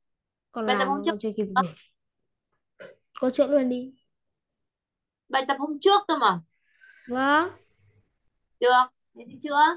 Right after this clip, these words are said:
Speaker 2: Gửi bài đi.
Speaker 1: Vâng, ok cô.
Speaker 2: Con gửi bài
Speaker 1: Cô
Speaker 2: lên
Speaker 1: chờ
Speaker 2: nhóm.
Speaker 1: em để con ghi lại, con chưa kịp lưu.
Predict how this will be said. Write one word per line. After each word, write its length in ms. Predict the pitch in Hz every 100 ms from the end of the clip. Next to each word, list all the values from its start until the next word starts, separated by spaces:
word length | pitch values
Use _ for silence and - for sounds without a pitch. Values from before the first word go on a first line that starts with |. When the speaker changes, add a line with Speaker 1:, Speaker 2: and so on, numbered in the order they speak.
| - _ _ -
Speaker 2:
Gửi 200 | 262 208
bài 260 | 240 247
đi. 180 | 262 311 _ _ _ _ _ _ _ _ _ _ _ _ _ _ _ _
Speaker 1:
Vâng, 300 | 233 233 240 247
ok 180 | 247 240 247 247
cô. 280 | 247 240 247 _ _ _ _ _ _ _ _ _ _ _ _ _ _ _ _ _ _ _ _ _ _
Speaker 2:
Con 180 | 285 311
gửi 180 | 285 208
bài 100 | 214
Speaker 1:
Cô 60 | 220
Speaker 2:
lên 100 | 247
Speaker 1:
chờ 80 | 233
Speaker 2:
nhóm. 160 | 233 247
Speaker 1:
em 200 | 240 233
để 140 | 254 247 - _
con 180 | - 254
ghi 140 | 240 262
lại, 440 | 262 226 208 208 _ _
con 100 | 247
chưa 120 | 262
kịp 100 | 233 220
lưu. 400 | 240 262 247